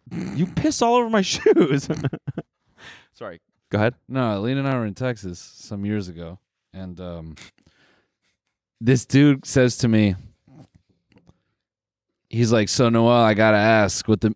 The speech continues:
Speaker 2: what's the meat really like?" And he's with his girlfriend.
Speaker 1: Ew.
Speaker 2: Yeah.
Speaker 1: Maybe we could take a piss beside, beside each other later.
Speaker 2: Honestly, like, ever since then, I've just had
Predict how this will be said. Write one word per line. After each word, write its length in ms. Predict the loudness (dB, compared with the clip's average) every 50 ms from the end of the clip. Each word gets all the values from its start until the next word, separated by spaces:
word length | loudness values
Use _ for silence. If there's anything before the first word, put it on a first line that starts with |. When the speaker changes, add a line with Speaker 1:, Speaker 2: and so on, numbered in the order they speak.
| -4 _
Speaker 2:
what's 240 | -2 0 0 0 -2
the 100 | -2 2
meat 260 | 2 4 2 2 2
really 300 | 2 4 6 6 6 6
like?" 460 | 6 6 4 4 2 0 -4 -10 -20 -20 -20
And 1160 | -20 -20 _ -20 -20 -20 -20 _ _ _ _ -20 -20 _ _ _ _ _ _ _ _ 0 2
he's 100 | 4 4
with 100 | 4 4
his 100 | 2 0
girlfriend. 680 | 0 0 2 2 2 2 2 0 -4 -4 -4 -8 -12 -18 _ -10
Speaker 1:
Ew. 460 | -8 -8 -6 -8 -8 -10 -14 -16 -20 _ _ _ _ _ _ _ _ _ _
Speaker 2:
Yeah. 380 | 0 2 2 2 2 0 -2 -4 -10 -18 _ _ _ _ _ _ _ _ _ _ _ _ _ _ _ _ _ _ _ _ _ _ _ _ _
Speaker 1:
Maybe 140 | -4 -2 0
we 140 | 0 0 -2
could 140 | -2 -6 -8
take 180 | -8 -8 -10
a 60 | -10 -14
piss 280 | -14 -12 -12 -12 -12
beside, 440 | -14 -16 -18 -14 -12 -10 -10 -10 -12 -14 -16
beside 280 | -12 -10 -6 -6 -6 -6
each 100 | -6 -8
other 200 | -10 -10 -10 -10
later. 320 | -10 -10 -8 -8 -8 -4 0
Speaker 2:
Honestly, 520 | 0 2 2 0 0 0 2 2 2 4
like, 220 | 4 2 2 2 2
ever 180 | 0 0 0 0
since 280 | 0 2 0 0 0 0
then, 460 | 0 0 0 0 -2 -6 -10 -14 -10 -2
I've 160 | -2 -2 0 2
just 360 | 0 0 0 -2 -8 -12 -14 _ _ _
had 380 | -8 -2 0 2 0 0 0